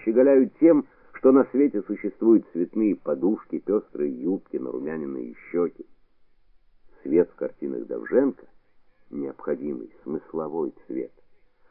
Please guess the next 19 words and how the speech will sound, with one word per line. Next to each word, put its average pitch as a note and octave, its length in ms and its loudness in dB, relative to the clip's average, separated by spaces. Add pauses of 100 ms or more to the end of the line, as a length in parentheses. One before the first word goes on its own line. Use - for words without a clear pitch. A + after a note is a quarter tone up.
(160)
А E2+ 140 0
тема G#2+ 420 4
Мичурин — G2 720 6
настоящая B2 1080 2 (100)
тема G2 280 0
его E2 280 0
жизни. C#2+ 500 -8 (640)
Мичурин — F3 800 8
картина D3 680 6
о C3+ 80 4
человеке, D3 640 8
который D3+ 420 6
переделывал D3 800 6
природу. D3 640 6 (580)
Этот F#2+ 280 4
человек F#2 440 2
уже E2 180 0 (100)
создал E2+ 480 0
сад, A#2+ 240 0